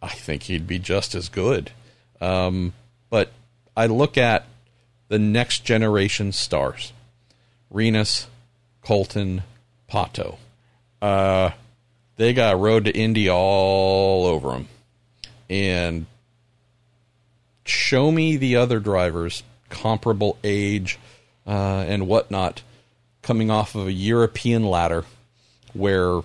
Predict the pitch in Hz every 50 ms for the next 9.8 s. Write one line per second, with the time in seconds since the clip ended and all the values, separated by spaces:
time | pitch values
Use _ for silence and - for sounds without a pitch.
0 | - - _ _ _ _ _ _ _ _ _ _ - 104 98 90 90 87 - -
1 | 120 117 110 104 95 - 107 98 92 - - 90 82 90 87 82 92 90 80 78
2 | 71 67 - 71 67 - - - - _ _ _ _ - - 92 98 95 92 92
3 | - - - - 113 127 131 110 92 - - 104 95 - - 110 107 104 98 95
4 | 101 110 117 117 117 110 - - 101 - - - - 101 101 98 - - - _
5 | _ _ _ _ _ _ _ _ _ _ _ _ _ - - 113 107 107 107 101
6 | 98 101 98 95 90 - - 104 - - - - - 131 120 110 98 - - 113
7 | 110 104 98 101 104 101 101 95 - - 104 98 - - - - 110 110 110 104
8 | 104 - - _ _ _ _ _ _ _ _ _ _ _ _ - - - 107 101
9 | 101 98 95 98 98 95 98 95 95 87 90 90 87 82 90 101